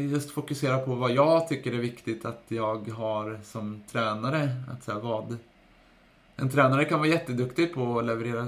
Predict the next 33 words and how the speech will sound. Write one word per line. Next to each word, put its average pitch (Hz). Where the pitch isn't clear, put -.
bra 117
tider 127
och 156
så, 101
men 117
det 113
kanske 117
är 110
andra 117
bitar 127
som 117
också 117
är, 117
eh, 110
vilka 127
värden 123
jag 175
tycker, 120
eh, 117
ser -
som 120
viktiga 117
nu 120
där 117
jag 113
är 110
nu. 127
Att 120
så 123
här, 113
jag 127
kanske 139
inte 110